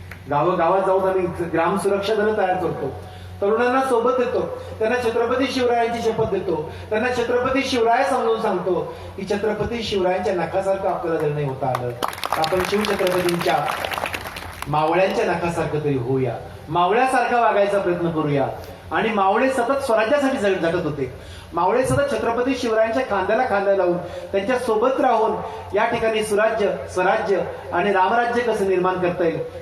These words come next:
यासाठी झटत होते. आपण या निमगाव आणि निमगावाच्या पंचकृषीमध्ये आपल्याला दारूबंदीसाठी झटायचं आहे. आपल्या गावाला थोडासा लागलेला तो कलंक आहे.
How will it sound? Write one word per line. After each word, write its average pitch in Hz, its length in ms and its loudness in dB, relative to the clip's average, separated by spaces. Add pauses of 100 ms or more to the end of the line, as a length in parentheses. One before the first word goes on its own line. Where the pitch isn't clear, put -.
(140)
यासाठी 247 380 2
झटत 190 260 0
होते. 139 340 -4 (360)
आपण 151 320 0
या 175 560 2
निमगाव 160 580 0
आणि 151 140 -2
निमगावाच्या 160 560 2
पंचकृषीमध्ये 147 920 -2 (420)
आपल्याला 165 540 2 (400)
दारूबंदीसाठी 156 760 0
झटायचं 120 420 -6
आहे. 98 180 -10 (540)
आपल्या 151 280 0
गावाला 202 360 4
थोडासा 247 400 2
लागलेला 233 280 2
तो 269 80 4
कलंक 269 440 2
आहे. - 200 2